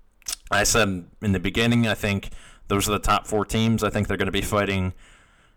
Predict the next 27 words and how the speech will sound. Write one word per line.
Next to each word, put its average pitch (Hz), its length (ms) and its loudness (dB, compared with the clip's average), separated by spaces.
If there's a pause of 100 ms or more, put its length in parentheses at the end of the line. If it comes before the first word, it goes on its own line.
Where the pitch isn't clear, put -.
(220)
uh, 85 440 0 (380)
the 87 120 -8
top 101 260 0
four 92 240 -2
being, 87 400 -2
uh, 82 380 -4 (420)
fucking, 82 580 -6 (1200)
uh, 78 320 -6
Team 90 300 -4
Liquid, 80 360 -6
T 87 180 -4
S 80 180 -4
M, 82 380 -4
C 90 260 -4
nine, 82 300 -4
Golden 85 280 -6
Guardians. 92 480 -2
I 92 100 -6
think 87 300 -8
Golden 92 260 -4
Guardians 90 440 0
and 92 120 -4
C 95 160 -6
nine 92 220 -4
are 90 80 -4
fighting 92 420 -2
for 90 320 -6